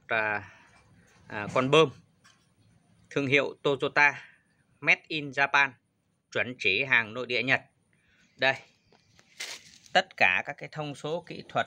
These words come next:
cũng như chữ Made in Japan nhé, đều được khắc chìm ở dưới này nhé. Đấy, những chữ mà màu trên cái màu đen này đều là chữ chìm ở dưới hết. Ờ, thương hiệu Toyota, mười hai vôn, à, cường độ là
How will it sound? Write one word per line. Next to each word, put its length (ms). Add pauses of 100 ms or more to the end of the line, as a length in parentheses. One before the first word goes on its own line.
cũng 200
như 220
chữ 220
Made 260
in 260
Japan 380
nhé, 140
đều 200
được 160
khắc 240
chìm 320
ở 100
dưới 160
này 180
nhé. 140 (720)
Đấy, 140
những 160
chữ 180
mà 180
màu 200
trên 280
cái 80
màu 140
đen 200
này 120
đều 180
là 160
chữ 180
chìm 300
ở 120
dưới 180
hết. 160 (880)
Ờ, 260
thương 180
hiệu 240
Toyota, 480 (440)
mười 200
hai 200
vôn, 300 (960)
à, 920
cường 160
độ 260
là 720